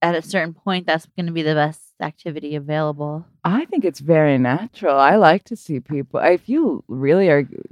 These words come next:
Speaker 2: into each other, I don't, you don't see enough of it. I don't think you see enough people who are into each other, who are
Speaker 1: Right.
Speaker 2: together.
Speaker 1: Especially here, not to be such a global citizen,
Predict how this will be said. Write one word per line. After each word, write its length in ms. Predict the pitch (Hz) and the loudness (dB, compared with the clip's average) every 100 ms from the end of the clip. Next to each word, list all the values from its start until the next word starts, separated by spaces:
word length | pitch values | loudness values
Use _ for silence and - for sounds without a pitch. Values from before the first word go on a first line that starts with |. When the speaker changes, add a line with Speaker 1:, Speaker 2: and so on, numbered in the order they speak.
| - | -4
Speaker 2:
into 380 | 139 160 202 170 | 0 2 2 2
each 180 | 131 139 | 2 0
other, 140 | 117 180 | 2 6
I 160 | 247 | 8
don't, 180 | 285 294 | 8 6
you 80 | 277 | 6
don't 140 | 320 | 4
see 120 | - | 2
enough 260 | 311 277 302 | 4 4 4
of 80 | 285 | 2
it. 80 | 202 | 4
I 80 | 185 | 4
don't 140 | 233 | 4
think 120 | 240 233 | 2 -2
you 60 | |
see 160 | - 220 | -4 0
enough 160 | 233 | 0
people 200 | 208 165 | 0 -4
who 140 | 160 151 | 0 2
are 80 | 104 | 2
into 340 | 117 123 139 | 2 0 0
each 200 | 113 - | -2 0
other, 360 | 131 104 98 117 | 0 2 2 2
who 100 | - | 2
are 80 | - | 2
Speaker 1:
Right. 100 | 170 | 4
Speaker 2:
together. 480 | 165 90 80 78 - _ _ _ - | 2 0 0 -2 -4 _ _ _ -8
Speaker 1:
Especially 580 | 208 220 208 - 226 | 0 2 2 0 0
here, 440 | 208 - 165 143 160 | 0 -2 -2 -2 -2
not 240 | 170 160 - | -2 -2 -4
to 100 | 170 | -12
be 180 | 170 160 | -10 -10
such 400 | - 170 156 175 | -8 -6 -6 -8
a 40 | |
global 400 | 156 156 151 156 | -4 -2 -2 -4
citizen, 600 | - 147 156 160 185 202 | -6 -8 -6 -4 -2 -2